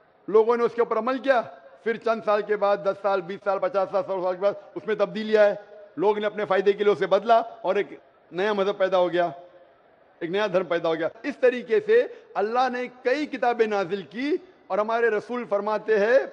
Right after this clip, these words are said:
मोहम्मद सल्लल्लाहु अलैहि वसल्लम, अल्लाह ने एक लाख चौबीस हजार पैगंबर इस दुनिया में भेजे,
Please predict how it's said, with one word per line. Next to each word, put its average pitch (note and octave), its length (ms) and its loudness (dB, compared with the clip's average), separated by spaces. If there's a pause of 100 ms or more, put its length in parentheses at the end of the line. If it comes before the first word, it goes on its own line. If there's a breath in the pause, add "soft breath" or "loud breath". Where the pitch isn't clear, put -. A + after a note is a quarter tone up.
(100)
मोहम्मद F#3+ 220 -4
सल्लल्लाहु F#3 320 0
अलैहि G#3+ 160 -2
वसल्लम, G#3 200 0 (260)
अल्लाह G#3+ 300 0
ने A#3 180 -6
एक A#3 480 -8
लाख A3+ 360 0
चौबीस G#3 380 0
हजार G#3 220 2
पैगंबर G3+ 560 -4 (240)
इस G3 80 0
दुनिया F3+ 280 -2
में F#3 140 -4
भेजे, C3 300 -8